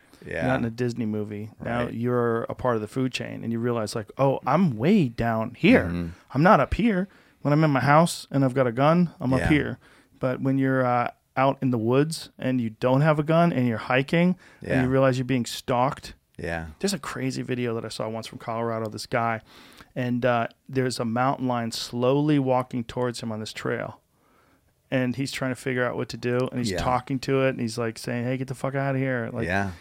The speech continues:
Speaker 2: and, you know, you realize, like, he got away. Like,
Speaker 1: Yeah.
Speaker 2: the mountain lion gave up on him, luckily. But that could have been the end of that guy's life. That
Speaker 1: For
Speaker 2: thing
Speaker 1: sure.
Speaker 2: is just slowly moving towards him and trying to figure out whether or not it could eat him. And that's all it does. It's not like,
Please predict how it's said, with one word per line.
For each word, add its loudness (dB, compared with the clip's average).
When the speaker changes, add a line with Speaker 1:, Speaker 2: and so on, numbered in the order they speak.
Speaker 2:
and, -2
you 0
know, 0
you -2
realize, 0
like, -6
he -4
got 6
away. 2
Like, 0
Speaker 1:
Yeah. -2
Speaker 2:
the -2
mountain 4
lion 2
gave 2
up 2
on 2
him, 0
luckily. 0
But 2
that 4
could 6
have 6
been 2
the 0
end 2
of -4
that 0
guy's -4
life. -2
That 4
Speaker 1:
For -8
Speaker 2:
thing 6
Speaker 1:
sure. 2
Speaker 2:
is -4
just -4
slowly 6
moving 8
towards 2
him 4
and 4
trying 4
to 2
figure 4
out 4
whether 2
or 4
not 4
it -2
could -4
eat 0
him. -2
And -2
that's 0
all 4
it 0
does. 2
It's -6
not 2
like, 0